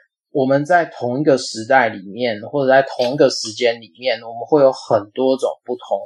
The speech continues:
的方式或主题，或，或是，或是情境，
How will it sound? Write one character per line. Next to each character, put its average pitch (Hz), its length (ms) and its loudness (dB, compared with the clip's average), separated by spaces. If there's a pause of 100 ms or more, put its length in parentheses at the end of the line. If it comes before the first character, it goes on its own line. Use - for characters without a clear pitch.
(140)
的 104 80 -20 (560)
方 160 280 2
式 139 520 -2
或 143 220 4
主 113 340 -20
题， - 400 -16
或， 131 200 4 (560)
或 156 220 2
是， 151 160 0 (1400)
或 156 140 4
是 151 120 2
情 117 280 -6
境， 117 260 -2